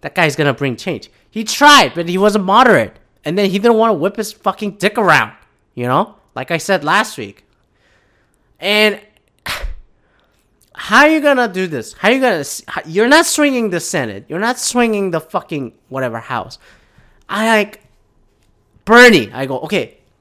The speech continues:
I, I, personally, I prefer Bernie at this point. It doesn't change from twenty sixteen, but I just go, who's he gonna pick in his cabinet? Who's gonna be the whip in the house?" Is that gonna be Nancy Pelosi still? I don't know.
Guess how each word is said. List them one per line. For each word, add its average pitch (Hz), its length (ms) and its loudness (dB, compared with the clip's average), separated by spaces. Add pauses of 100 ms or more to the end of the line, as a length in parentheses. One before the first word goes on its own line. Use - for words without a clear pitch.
(140)
I, 170 280 0
I, 175 200 0 (240)
personally, 240 440 0
I 165 140 -4
prefer - 340 -2
Bernie 143 360 0
at 127 100 -8
this 127 160 -6
point. 104 320 -12 (100)
It 147 140 -8
doesn't 180 280 2
change 147 260 -2
from 127 160 -6
twenty 120 240 -6
sixteen, 117 580 -14
but 139 100 -4
I 135 100 -2
just 117 200 -10
go, 113 160 -6
who's 302 200 2
he 320 60 0
gonna 262 160 4
pick 202 160 -4
in 185 60 -2
his 156 160 -6
cabinet? 123 360 -8 (600)
Who's 277 240 4
gonna 285 180 2
be 240 60 -2
the 196 120 0
whip 151 360 0 (260)
in 151 100 -6
the 135 80 -2
house?" 135 420 0 (200)
Is 131 100 -12
that 185 140 0
gonna 214 140 0
be 185 100 -2
Nancy 214 320 0
Pelosi 233 460 -2
still? 254 360 0 (560)
I 220 180 2
don't 269 120 4
know. 185 300 2